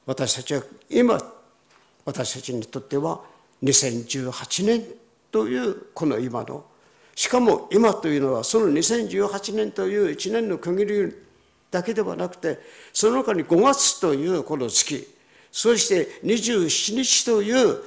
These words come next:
この日、この瞬間、自分は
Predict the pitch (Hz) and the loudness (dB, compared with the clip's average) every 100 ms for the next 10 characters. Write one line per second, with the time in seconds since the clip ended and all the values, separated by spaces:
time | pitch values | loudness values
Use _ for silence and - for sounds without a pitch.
0 | - - 185 147 - - 160 202 - - | -12 -2 2 2 0 -2 0 0 -2 -14
1 | _ _ _ - _ - 254 269 - - | _ _ _ -20 _ 0 4 4 6 4
2 | 214 247 247 180 - - _ _ _ _ | 4 0 -2 -6 -8 -18 _ _ _ _
3 | _ _ _ - 143 139 135 117 123 208 | _ _ _ -6 -4 -2 -2 -2 0 2
4 | 214 | 2